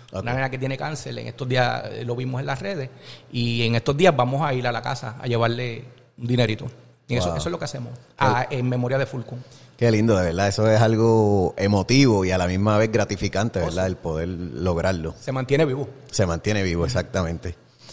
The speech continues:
Speaker 1: Hay otra parte que es importante en la vida de, de Nelson Domínguez,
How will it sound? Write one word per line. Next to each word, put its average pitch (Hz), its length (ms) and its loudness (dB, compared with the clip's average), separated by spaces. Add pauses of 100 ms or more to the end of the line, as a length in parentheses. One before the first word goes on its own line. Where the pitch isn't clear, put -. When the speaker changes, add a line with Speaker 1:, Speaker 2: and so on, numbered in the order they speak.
(320)
Speaker 1:
Hay 123 160 8
otra 170 180 10
parte 175 300 8
que 147 80 4
es 151 60 6
importante 151 560 2
en 139 80 4
la 117 100 6
vida 135 320 6
de, 131 420 4
de 113 160 2
Nelson 101 580 0
Domínguez, 117 680 2